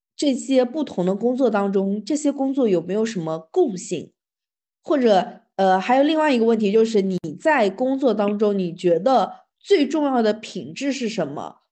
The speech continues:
或者说你在面试别人的时候，你觉得对方需要最重要的一个品质是什么？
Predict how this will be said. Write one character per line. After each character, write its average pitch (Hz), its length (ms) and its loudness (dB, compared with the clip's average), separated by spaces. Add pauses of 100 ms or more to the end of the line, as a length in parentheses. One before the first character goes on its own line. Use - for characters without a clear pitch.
或 359 80 2
者 254 160 4
说 240 220 2
你 202 220 0
在 226 500 -2
面 349 320 2
试 226 240 -4
别 175 240 2
人 185 160 2
的 180 100 0
时 175 220 -2
候， 170 440 -4
你 190 140 0
觉 185 160 2
得 196 480 0
对 262 220 2
方 226 600 0
需 - 240 -6
要 196 420 2 (140)
最 269 260 0
重 226 300 0
要 185 100 0
的 165 100 -4
一 165 40 -4
个 175 100 -4
品 185 260 -10
质 180 160 -6
是 180 140 -10
什 175 160 -10
么？ - 140 -20